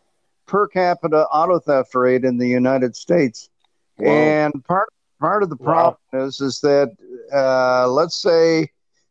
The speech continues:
Speaker 1: uh, somebody steals a car, oh, let's say at nine or ten o'clock in the morning from, uh, the downtown car lots, uh, and,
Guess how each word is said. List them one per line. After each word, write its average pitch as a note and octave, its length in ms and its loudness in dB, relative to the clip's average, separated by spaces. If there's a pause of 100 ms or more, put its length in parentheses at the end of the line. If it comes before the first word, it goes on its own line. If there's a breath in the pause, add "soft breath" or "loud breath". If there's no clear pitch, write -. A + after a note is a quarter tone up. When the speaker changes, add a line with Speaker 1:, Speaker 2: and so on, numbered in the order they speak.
Speaker 1:
uh, C3+ 680 2
somebody G#3 480 -2
steals F3+ 480 0
a D3 60 -2
car, D#3+ 540 0 (960)
oh, D#3 340 2
let's D3 280 -4
say C#3+ 380 4
at A#2+ 140 -2
nine C#3+ 440 0
or C3+ 120 0
ten C#3+ 200 -2
o'clock C#3 400 -2
in B2+ 80 -4
the B2 60 -4
morning C#3+ 440 0
from, B2+ 220 -2
uh, B2 220 -2
the A#2 140 -4
downtown C3 760 -2
car D3 260 -2
lots, A#2+ 440 -4 (600)
uh, C3+ 1040 0
and, C#3+ 720 0